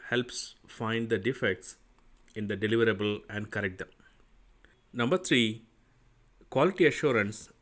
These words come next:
is a proactive process which starts even before the work on the deliverables has started,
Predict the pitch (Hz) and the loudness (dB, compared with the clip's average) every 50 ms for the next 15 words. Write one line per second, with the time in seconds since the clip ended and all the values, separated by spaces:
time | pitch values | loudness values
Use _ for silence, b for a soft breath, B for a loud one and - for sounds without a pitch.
0 | _ _ 120 120 117 127 117 - - 120 123 131 139 - - 156 143 135 - - | _ _ -2 0 2 0 0 0 2 2 4 4 2 0 -2 -4 -4 -2 0 0
1 | 117 117 113 - - 101 95 95 - - - _ _ _ _ _ _ _ _ _ | 0 0 0 -2 -2 -2 -2 -2 -6 -10 -14 _ _ _ _ _ _ _ _ _
2 | _ _ _ _ - 113 113 113 - - - - 127 120 131 135 - - - 131 | _ _ _ _ 0 2 2 2 0 -6 -4 -2 -2 -2 -2 -4 -6 -8 -6 -6
3 | 123 117 120 113 107 113 107 - - 117 110 110 98 98 101 110 110 - - 110 | -2 -2 -2 -2 -2 -4 -6 -4 -4 -2 -2 -2 -2 -2 -2 -4 -4 -4 -8 -6
4 | 113 110 104 101 92 101 101 104 113 113 110 101 101 101 95 - - 101 95 - | -6 -4 -4 -4 -2 -2 0 2 2 2 0 0 -4 -4 -6 -6 -10 -10 -12 -10
5 | - 98 90 92 - - | -10 -10 -10 -10 -10 -14